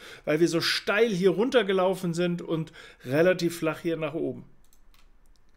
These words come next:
Allerdings, Anmerkung, das ist bisher sehr dreiwellig von der Optik, während das überlappungsfrei ist. Das heißt, nach wie vor muss ich sagen, ich bin noch nicht so richtig von der bärischen Richtung überzeugt,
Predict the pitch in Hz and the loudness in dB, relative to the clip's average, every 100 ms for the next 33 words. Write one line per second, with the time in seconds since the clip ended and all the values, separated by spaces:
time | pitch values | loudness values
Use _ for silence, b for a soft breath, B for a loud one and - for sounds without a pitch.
0 | _ 143 151 190 311 - - - - - | _ -4 -2 -2 -4 -8 -12 -20 -20 -14
1 | 120 120 120 139 135 214 254 - - - | -10 -6 -6 -6 -4 -6 -6 -20 -20 -20
2 | - - - 131 - 160 - 135 - 127 | -20 -14 -4 -4 -4 -8 -10 -8 -8 -4
3 | 120 120 127 117 143 185 151 120 117 120 | -6 -6 -8 2 2 2 -2 -4 -6 -4
4 | 131 185 - 170 160 - 160 226 240 - | -6 -8 -8 -10 -8 -10 -10 -14 -16 -18
5 | - B B B B B 139 139 131 131 | -20 B B B B B 0 0 0 -2
6 | 120 175 - - - - - 165 147 139 | -2 -2 -6 -10 -20 -14 -6 -2 0 -2
7 | 139 151 147 - - 123 120 - - - | -4 -6 -6 -8 -10 -4 -4 -4 -10 -6
8 | 131 160 165 165 B B B 220 151 170 | -2 2 2 2 B B B -8 -2 2
9 | 262 - 220 - 226 185 196 233 175 175 | 2 2 -4 0 4 4 2 -2 -4 -2
10 | 190 180 165 165 175 165 - 208 208 190 | -2 -2 0 0 0 -4 -4 -2 0 0
11 | 226 254 208 233 226 190 202 190 170 185 | 0 0 0 -2 -4 -2 0 2 4 4
12 | 190 180 180 170 170 170 160 151 143 135 | 2 -2 -4 -2 -2 -2 -4 -2 -2 -2
13 | 131 123 214 - | 2 2 2 -4